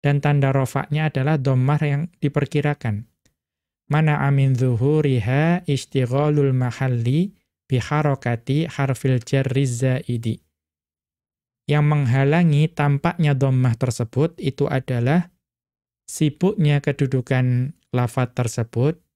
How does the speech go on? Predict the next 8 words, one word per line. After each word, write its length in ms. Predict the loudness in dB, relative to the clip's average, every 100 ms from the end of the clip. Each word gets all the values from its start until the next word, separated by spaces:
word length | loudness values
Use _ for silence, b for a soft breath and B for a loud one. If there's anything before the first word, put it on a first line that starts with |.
| _ -8
dengan 400 | -2 0 0 -2
harokat 560 | -2 -2 -2 -2 -4 -2
huruf 320 | -2 0 -4
jar 240 | -2 -2 0
tambahan. 720 | -2 0 -2 -4 -6 -8 -12 _ _ _ _ _ _ _ _ _ _ _ -2
Wal 160 | 0
jumlatu 800 | 2 2 2 4 2 2 2 2
khobaru 1040 | 0 -2 -2 0 2 2 2 2 2 0